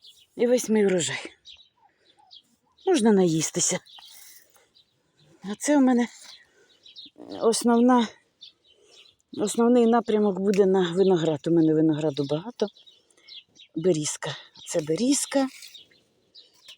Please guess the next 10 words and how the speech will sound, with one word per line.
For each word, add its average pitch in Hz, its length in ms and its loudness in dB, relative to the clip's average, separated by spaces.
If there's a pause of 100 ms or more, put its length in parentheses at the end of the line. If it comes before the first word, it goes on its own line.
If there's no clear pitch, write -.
(340)
Це 220 120 -6
ховайся, 185 680 -2
це - 140 -6
берізка. 202 540 -6 (540)
І 190 60 -4
треба 202 340 0
її, 196 180 4
о, 190 180 0
зламала 160 560 0
гілочку. 254 720 -4